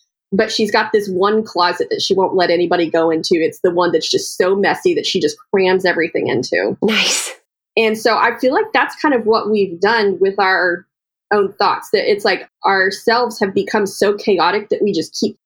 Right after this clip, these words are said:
Speaker 1: cramming it in with more and more busyness
Speaker 2: Mm.
Speaker 1: and slam that door. And the stillness is forcing us to open that door. And basically everything's coming falling out.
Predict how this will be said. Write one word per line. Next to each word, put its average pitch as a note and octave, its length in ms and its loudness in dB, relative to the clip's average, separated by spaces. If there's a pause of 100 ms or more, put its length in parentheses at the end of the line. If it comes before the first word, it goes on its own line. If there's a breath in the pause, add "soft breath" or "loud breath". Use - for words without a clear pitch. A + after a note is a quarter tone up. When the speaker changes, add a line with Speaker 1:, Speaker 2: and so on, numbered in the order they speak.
(140)
Speaker 1:
cramming A3 320 4
it A3 100 2
in G3 180 2
with F#3 180 -2
more F#3+ 260 2
and G3+ 100 4
more F#3 260 0
busyness F3 580 -2
Speaker 2:
Mm. F3 380 2
Speaker 1:
and F#3 240 0
slam G#3 380 0
that F#3+ 260 0
door. G3+ 280 2
And F3+ 320 0
the F3 80 0
stillness A#3+ 540 0
is F#3 140 -2
forcing G3 380 0
us F#3+ 140 -2
to - 200 -4
open G#3 300 2
that F#3 300 0
door. G3 240 2
And D#3 60 0
basically F3+ 540 0
everything's A3 600 0
coming G3 340 0
falling E3 340 0
out. C#3 260 -2